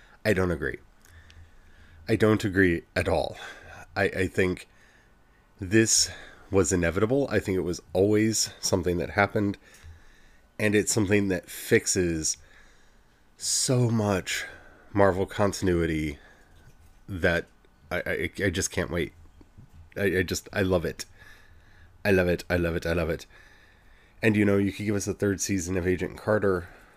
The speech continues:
with her home life with Steve. That would be awesome. I'd love to see that.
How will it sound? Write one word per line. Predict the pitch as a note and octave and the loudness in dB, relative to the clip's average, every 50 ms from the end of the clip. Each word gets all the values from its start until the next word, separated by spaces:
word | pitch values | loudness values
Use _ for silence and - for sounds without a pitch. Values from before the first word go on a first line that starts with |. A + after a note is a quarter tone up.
| _ _ - - - | _ _ -16 -6 -2
with | G#2 F#2 - | -2 -2 0
her | - G2 F2 | 0 -2 -2
home | - G#2+ G#2 G2+ | 0 -2 0 0
life | G2 G2 F#2+ F#2+ F2+ - - | 2 2 2 0 -2 -4 -6
with | - - | -10 -8
Steve. | - - A2+ A#2 A#2 G#2+ G2+ G#2 - - - - - _ _ _ _ - | -6 -4 -4 -4 -2 -4 -4 -6 -10 -20 -20 -20 -20 _ _ _ _ -10
That | - - | -6 -4
would | F#2 G2 | -4 -4
be | G2 A#2 G2+ | -2 -2 -2
awesome. | F2 E2+ F2 - - G#2+ G#2+ A2 A2 - - | -2 -2 -4 -4 -4 -4 -4 -6 -8 -12 -12
I'd | - - F2+ - - | -8 -8 -8 -6 -6
love | F#2 F#2 F2+ F2+ G2 G2 F2 E2 | -4 -2 -2 -2 -4 -6 -8 -6
to | - G#2 | -6 -6
see | G2+ - - G#2 F#2+ | -4 -4 -4 -4 -2
that. | F#2+ G2 A2+ A2+ F2 F#2 G2+ | 0 -2 -2 -2 -2 -4 -6